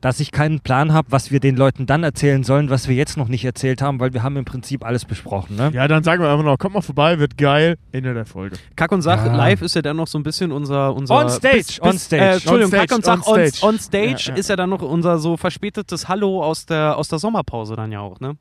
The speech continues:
Speaker 2: Stimmt,
Speaker 1: Ja,
Speaker 2: im Prinzip.
Speaker 1: ja, genau. Also
Speaker 2: Sehr
Speaker 1: wir werden
Speaker 2: verspätet, aber ja.
Speaker 1: Also
Speaker 3: Ja, ja.
Speaker 1: wir, das werden wir in den Standardfolgen auch noch ankündigen, aber wir machen auch dieses, wir führen unser Ritual weiter. Wir werden eine Sommerpause im Juli und im August machen.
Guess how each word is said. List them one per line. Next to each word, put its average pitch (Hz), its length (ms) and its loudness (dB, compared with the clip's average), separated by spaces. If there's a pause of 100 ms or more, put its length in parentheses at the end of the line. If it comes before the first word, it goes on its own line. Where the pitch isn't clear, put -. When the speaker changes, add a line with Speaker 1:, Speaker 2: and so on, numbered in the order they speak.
(140)
Speaker 2:
Stimmt, 262 400 -12
Speaker 1:
Ja, 208 180 2
Speaker 2:
im 262 60 -4
Prinzip. - 280 -18
Speaker 1:
ja, 240 260 2
genau. 220 280 2
Also 139 240 -2
Speaker 2:
Sehr 151 120 4
Speaker 1:
wir 143 80 2
werden 175 260 2
Speaker 2:
verspätet, 202 340 0
aber 165 260 0
ja. 180 140 -2
Speaker 1:
Also 151 280 2
Speaker 3:
Ja, 160 180 6
ja. 147 240 0
Speaker 1:
wir, 156 200 4
das 147 220 -2
werden 165 180 -2
wir 170 60 0
in 151 80 0
den 147 80 -4
Standardfolgen 156 600 -4
auch 147 120 -2
noch 160 120 -2
ankündigen, 160 560 -4
aber 143 180 -2
wir 139 120 0
machen 135 260 -4
auch 131 100 -6
dieses, 180 500 -4
wir 147 220 2
führen 151 320 0
unser 143 240 -4
Ritual 123 380 -2
weiter. 147 280 0
Wir 139 100 -6
werden 131 140 0
eine 131 80 -2
Sommerpause 139 560 -2
im 123 120 -2
Juli 135 320 2
und 127 180 -2
im 120 100 -6
August 110 480 -4
machen. 151 340 -2